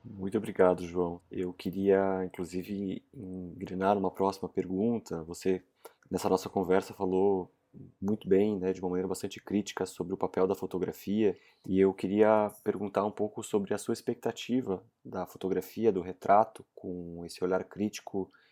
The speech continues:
e humanista, né, no futuro.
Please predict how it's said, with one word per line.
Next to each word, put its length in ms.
e 420
humanista, 680
né, 280
no 140
futuro. 540